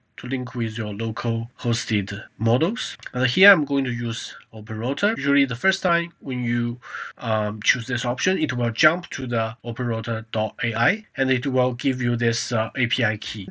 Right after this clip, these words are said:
If you prefer to use free models directly, you can also do that. But for now, I choose the DeepSeek R M free.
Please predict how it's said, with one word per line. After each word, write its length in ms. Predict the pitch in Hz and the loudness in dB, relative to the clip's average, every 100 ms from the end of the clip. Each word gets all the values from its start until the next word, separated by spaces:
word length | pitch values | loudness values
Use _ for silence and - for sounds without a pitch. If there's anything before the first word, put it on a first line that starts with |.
| - _ | -14 _
If 260 | 147 139 | -6 -6
you 140 | 143 139 | -4 -4
prefer 400 | 123 120 - 139 | -4 -6 -2 -2
to 120 | 135 | -2
use 600 | 120 123 131 131 - - _ _ _ | -4 -2 0 -2 -4 -10 _ _ _
free 680 | - - - 131 131 131 120 - _ | -14 -12 0 4 4 2 -6 -20 _
models 340 | 123 117 104 - | -2 -2 -2 -4
directly, 460 | 113 117 120 180 | 0 0 2 0
you 180 | 202 123 | 0 -6
can 120 | 123 | -8
also 240 | 107 104 104 | -8 -8 -6
do 200 | 110 120 | -4 -2
that. 360 | 120 - - - _ - - - - - | -2 -4 -16 -20 _ -14 -12 -12 -14 -12
But 120 | - 123 | -6 0
for 120 | 165 | 2
now, 380 | 160 175 240 277 - | 4 2 2 -2 -12
I 480 | 135 127 120 120 131 | -2 2 2 2 -2
choose 400 | - - 151 147 | -2 -2 -2 -4
the 100 | 131 | -4
DeepSeek 480 | 123 139 127 - 127 - | -4 -4 -6 -6 -6 -4
R 240 | 123 123 | -2 0
M 80 | 123 | -2
free. 420 | 123 - 156 226 | -4 0 2 2